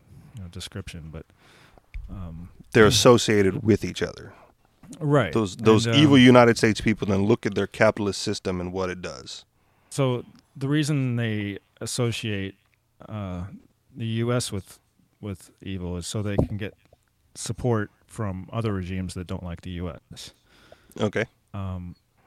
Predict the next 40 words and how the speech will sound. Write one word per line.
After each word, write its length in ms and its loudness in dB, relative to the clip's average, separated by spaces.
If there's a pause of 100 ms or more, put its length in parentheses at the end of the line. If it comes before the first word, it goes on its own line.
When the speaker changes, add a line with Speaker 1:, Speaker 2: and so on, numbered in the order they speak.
(140)
Speaker 1:
and 420 -6 (120)
it's, 320 -8
it's 180 -12
really 220 2
easy 320 -2
to 100 -8
see 200 -6
why. 440 -4
I 80 -6
mean, 400 -8 (600)
you 80 -18
got 140 -8
a 60 -6
country 400 -4
that 160 -8 (420)
one 180 -6
of 80 -6
its 300 -10 (840)
biggest 340 -4
exports 580 -6
besides 880 -8 (200)
the 120 -12
U 180 -4
S 120 -6
dollar 540 -6 (440)
is 560 -6
warfare. 800 -8 (440)
I 60 -10
mean, 480 -8 (200)
yeah. 380 -4
So 360 -4 (160)
I, 120 -6 (300)
I 60 -4
don't 220 -2
disagree 420 -4
with 120 -2
them 160 -6
when 100 -6
they 100 -8
say 360 -10